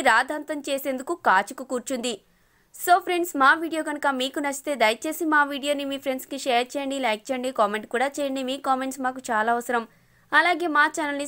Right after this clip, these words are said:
సబ్స్క్రైబ్ చేయడం మర్చిపోకండి. సబ్స్క్రైబ్ చేయగానే మీకు కనబడే బెల్ ఐకాన్ మీద క్లిక్ చేయడం కూడా మర్చిపోకండి. ఎప్పటికప్పుడు మా లేటెస్ట్ వీడియోలు మీకు అందాలి అంటే తప్పకుండా బెల్ ఐకాన్ మీద క్లిక్ చేయడం మర్చిపోకండి ఫ్రెండ్స్. మరొక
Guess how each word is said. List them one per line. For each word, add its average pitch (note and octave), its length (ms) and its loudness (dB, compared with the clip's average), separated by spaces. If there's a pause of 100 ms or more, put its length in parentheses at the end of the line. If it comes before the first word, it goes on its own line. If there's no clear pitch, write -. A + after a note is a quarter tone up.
సబ్స్క్రైబ్ B3+ 480 -4
చేయడం A#3+ 280 -2
మర్చిపోకండి. A#3+ 600 -4 (500)
సబ్స్క్రైబ్ D4+ 520 4
చేయగానే D#4 500 6
మీకు C#4 220 -8
కనబడే C4+ 400 2
బెల్ G#3+ 180 2
ఐకాన్ C#4 280 -6
మీద C4+ 100 -2 (100)
క్లిక్ A#3 200 -12
చేయడం A#3 200 0 (100)
కూడా G#3+ 220 2
మర్చిపోకండి. A3+ 580 -4 (440)
ఎప్పటికప్పుడు D#4+ 680 2
మా C4 100 6 (100)
లేటెస్ట్ E4+ 420 -6
వీడియోలు D4 400 -4
మీకు C4+ 200 -4 (100)
అందాలి C#4 300 2 (100)
అంటే D4 140 -8 (120)
తప్పకుండా D#4 480 0 (100)
బెల్ B3+ 200 2
ఐకాన్ C#4 280 -4
మీద C4+ 180 -2
క్లిక్ A3+ 200 -10
చేయడం B3+ 260 0
మర్చిపోకండి A#3+ 600 -6
ఫ్రెండ్స్. A#3 240 -2 (520)
మరొక F4 240 2